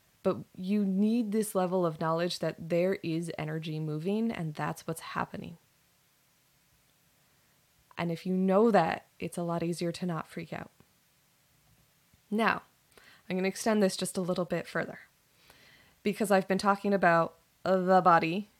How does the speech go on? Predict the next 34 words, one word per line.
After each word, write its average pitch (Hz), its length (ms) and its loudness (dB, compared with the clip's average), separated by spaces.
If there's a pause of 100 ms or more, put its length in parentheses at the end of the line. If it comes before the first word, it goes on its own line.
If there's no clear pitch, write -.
(320)
in 180 100 -4
a 175 60 -2
very 175 280 -2
physical 175 400 -4
sense 170 280 -8
and 170 80 -6
a 160 40 -6
very 165 260 -6
energetic 170 500 -4
sense. - 360 -14 (400)
But 180 120 0
we 190 100 -2
can 220 140 -2
do 226 160 0
these 220 200 0
things 185 260 -2
too, 214 300 0
and 175 120 0
this 175 140 -6
is 175 120 -8
where 175 120 -2
this, 165 220 -6
like, 160 180 -6
spirituality 165 640 -2
world 156 300 -2 (180)
kind 165 160 -6
of - 280 -10 (380)
collides 170 460 4
with 156 120 -10
these 156 220 -8 (500)
quote-unquote 175 540 0
energy 175 300 -2
blocks. 160 360 0 (1200)
You 233 640 0